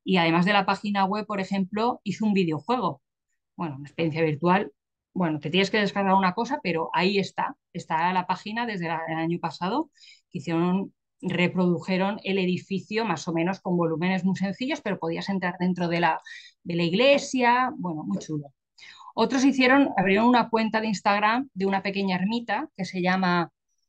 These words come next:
la Iglesia de la Sang-, creo, no sé, creo que se llama la cuenta la Iglesia de la Sangre. Si lo buscáis en Instagram es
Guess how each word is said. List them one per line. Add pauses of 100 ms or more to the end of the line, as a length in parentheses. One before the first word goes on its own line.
(200)
la
Iglesia
de
la
Sang-, (160)
creo,
no
sé,
creo
que
se
llama
la
cuenta
la
Iglesia
de
la
Sangre. (600)
Si
lo
buscáis
en
Instagram
es